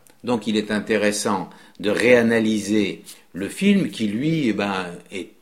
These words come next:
objectif et nous permet, dans un groupe, encore une fois, de voir qui est qui et qui va avec qui. Donc nous utilisons les images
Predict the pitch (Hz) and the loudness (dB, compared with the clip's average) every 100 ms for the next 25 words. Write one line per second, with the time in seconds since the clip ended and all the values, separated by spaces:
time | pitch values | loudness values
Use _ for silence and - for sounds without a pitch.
0 | - _ - 117 110 107 120 - 135 107 | -20 _ -4 -2 -2 0 0 0 -4 -4
1 | - - 92 90 101 - 101 98 104 131 | -6 -16 -14 -10 -8 -2 -2 0 2 4
2 | 160 160 - - 101 95 92 92 87 147 | 2 -2 -20 -10 -8 -6 -6 -4 0 -2
3 | 151 87 - 82 - - 110 120 90 85 | -2 -12 -12 -12 -12 -10 -10 -10 -12 -12
4 | 85 98 104 - 98 87 85 131 113 - | -6 -6 -6 -12 -14 -14 -12 -10 -10 -10
5 | 104 90 92 90 87 - - - _ - | -12 -12 -12 -14 -16 -20 -20 -20 _ -20
6 | - - - - 110 131 147 147 156 139 | -20 -20 -16 -6 -4 0 2 2 0 -2
7 | 139 120 131 107 - - - 95 92 123 | -2 4 4 4 -2 -16 -8 -6 -2 0
8 | 127 120 104 90 - | 4 4 4 2 -4